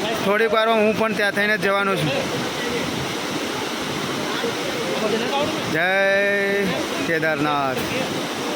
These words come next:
બસ, મારા આગળ આટલી લાઈન છે, આટલી લાઈન પતે પછી મારો નંબર પણ આવે જ છે. તો અહીંથી, અહીંયાથી ધીરે ધીરે, ધીરે ધીરે અહીંથી નીચે ઉતરવાનું, રસ્તાથી પકડીને અહીંથી નીચે ઉતરી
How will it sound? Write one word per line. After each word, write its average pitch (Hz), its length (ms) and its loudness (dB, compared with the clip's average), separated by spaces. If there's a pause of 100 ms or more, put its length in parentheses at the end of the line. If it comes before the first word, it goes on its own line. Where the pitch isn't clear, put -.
(760)
બસ, 165 220 -2
મારા 170 340 2
આગળ 175 140 -2
આટલી 170 320 0
લાઈન 170 260 0
છે, 185 120 0 (760)
આટલી 170 220 -2
લાઈન 185 260 0
પતે 185 200 0
પછી 190 200 0
મારો 170 300 2
નંબર 175 300 0
પણ 175 220 0
આવે 175 240 2
જ - 40 -4
છે. 170 160 0
તો 165 120 0
અહીંથી, 180 440 2 (340)
અહીંયાથી 190 380 2
ધીરે 185 240 2
ધીરે, 196 260 2
ધીરે 196 240 2
ધીરે 196 220 2
અહીંથી 190 240 0
નીચે 180 320 2
ઉતરવાનું, 208 540 2
રસ્તાથી 190 360 0
પકડીને 190 420 0 (440)
અહીંથી 180 240 2
નીચે 190 280 0
ઉતરી 208 400 2